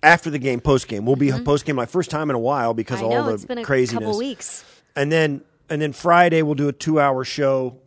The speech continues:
Speaker 1: post game and stuff. Then Monday will be a regular three-hour show
Speaker 2: Three-hour
Speaker 1: and all that.
Speaker 2: show.
Speaker 1: And then we'll be back on, back on schedule
Speaker 2: Mm-hmm.
Speaker 1: for,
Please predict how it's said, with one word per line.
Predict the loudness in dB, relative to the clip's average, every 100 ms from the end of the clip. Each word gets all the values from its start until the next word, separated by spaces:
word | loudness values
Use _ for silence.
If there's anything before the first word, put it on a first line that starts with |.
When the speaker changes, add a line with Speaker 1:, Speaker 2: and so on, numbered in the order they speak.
| -6
Speaker 1:
post | -4 -4 -4
game | -4 -4
and | -6
stuff. | -6 -4
Then | -4 -4
Monday | -2 -2 -2
will |
be | -2 0
a |
regular | 0 0 -2 -4
three-hour | -4 -2 0 -2 -4
show | -2
Speaker 2:
Three-hour | 0 0 0
Speaker 1:
and |
all | -2
that. | -2
Speaker 2:
show. | -4
Speaker 1:
And |
then | -4
we'll | -6
be | -4
back | -4 -6 -6
on, | -10 -8
back | -6 -6
on | -8 -12
schedule | -8 -6 -4 -6 -6
Speaker 2:
Mm-hmm. | -8
Speaker 1:
for, | -10